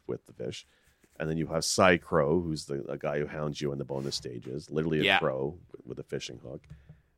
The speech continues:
Speaker 1: And it, it just, the names of the characters is out there. I mean, I wanna say, what was the name of the boss, the queen?
Speaker 2: Uh,
Speaker 1: Queen
Speaker 2: Princess, no, no, Queen, what? Princess what's her name?
Speaker 1: Yeah.
Speaker 2: Oh, it's Queen something for a butt.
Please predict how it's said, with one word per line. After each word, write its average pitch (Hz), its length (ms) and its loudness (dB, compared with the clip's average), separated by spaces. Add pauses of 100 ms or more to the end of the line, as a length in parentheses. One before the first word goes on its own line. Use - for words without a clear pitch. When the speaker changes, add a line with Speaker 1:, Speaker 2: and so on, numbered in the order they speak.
(120)
Speaker 1:
And 76 140 -6
it, - 120 -2
it 95 60 0
just, 104 220 0
the 104 80 4
names 104 280 4
of 87 60 -4
the 82 60 0
characters 76 400 0
is 69 100 -8
out 71 160 -2
there. 67 180 -2
I 78 100 2
mean, 95 160 -2
I 110 40 4
wanna 113 220 4
say, 101 180 6
what 90 180 -2
was 135 120 -2
the 123 80 2
name 110 160 6
of 92 80 2
the 82 80 0
boss, 73 400 2
the - 80 -8
queen? 69 400 -2 (720)
Speaker 2:
Uh, 104 220 8
Speaker 1:
Queen 107 180 6
Speaker 2:
Princess, 113 800 4 (540)
no, 104 220 4
no, 95 220 4
Queen, 101 720 2
what? 92 180 0 (680)
Princess 139 360 2
what's 117 180 6
her 101 80 4
name? 92 360 4 (680)
Speaker 1:
Yeah. 76 200 -2 (600)
Speaker 2:
Oh, - 160 -6
it's - 120 -6
Queen 123 240 4
something - 320 0
for 107 180 4
a 98 40 6
butt. 110 440 4